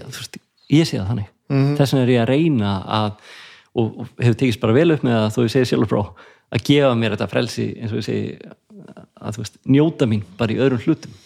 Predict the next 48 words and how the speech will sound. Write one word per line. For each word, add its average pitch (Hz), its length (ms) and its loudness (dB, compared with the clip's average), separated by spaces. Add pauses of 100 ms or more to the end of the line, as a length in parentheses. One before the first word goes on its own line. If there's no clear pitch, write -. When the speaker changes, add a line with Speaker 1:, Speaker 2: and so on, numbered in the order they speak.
(840)
Speaker 1:
Og 117 60 0
það, 135 160 0
mér 123 160 0
finnst 160 140 -2
það 143 100 2
mjög 127 140 2
gaman. 107 160 -2 (180)
Og 117 80 0
ég 135 300 4
ætla 110 100 -8
bara 123 140 0
að - 100 -12
halda 143 240 -2
því 135 80 2
áfram. 113 280 -4
Og 113 260 -2 (480)
hugsanlega 123 340 2
verður 117 160 4
þetta 110 80 -4
bara 120 140 2
alltaf 127 180 0
hjá 117 80 0
senu, 170 220 2 (100)
bara 127 160 2
þangað 123 160 -2
til 123 160 0
að - 160 -2
<laughs> - 80 2
ég 185 80 4
kemst 156 240 0
á 151 60 4
eftirlaun. 190 320 2 (880)
Eða 180 300 4
ekki, 185 240 2
það 139 100 0
er 143 80 0
svo 143 120 0 (180)
erfitt 175 240 -2
að - 80 -8
segja, 214 320 -4
sko. - 160 -20 (680)
En 107 80 2
ég 127 140 6
ætla 156 160 0
að 147 60 0
hana 139 100 0
vil - 100 2
bara, 127 200 -2